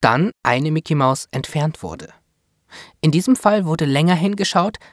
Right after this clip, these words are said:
wenn sich noch zwei Mickey-Mäuse hinter dem Vorhang befanden. Unmögliches Ereignis. Aus diesen Ergebnissen den Schluss zu ziehen, dass die Säuglinge bereits addieren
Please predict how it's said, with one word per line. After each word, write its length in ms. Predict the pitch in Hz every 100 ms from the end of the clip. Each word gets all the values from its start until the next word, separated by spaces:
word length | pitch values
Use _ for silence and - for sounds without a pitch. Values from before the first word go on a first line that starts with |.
| _
wenn 260 | 113 123 160
sich 200 | 196 -
noch 180 | 175 -
zwei 460 | - - 110 127 170
Mickey-Mäuse 600 | 117 - 160 143 139 160
hinter 240 | 139 117 120
dem 120 | 135
Vorhang 360 | - 107 113 175
befanden. 540 | - 202 185 202 - - - _ -
Unmögliches 800 | 165 123 98 92 92 - 87
Ereignis. 760 | - 104 98 - - - - - _ _ _ - - _ _ -
Aus 400 | 151 151 151 - -
diesen 300 | 185 233 233
Ergebnissen 600 | 170 147 156 180 170 165
den 140 | 143 131
Schluss 320 | 147 220 -
zu 140 | 196
ziehen, 420 | - 175 160 156
dass 180 | 139 131
die 140 | - 110
Säuglinge 500 | 98 120 - 131 110
bereits 400 | 101 101 101 -
addieren 580 | - 117 175 123 95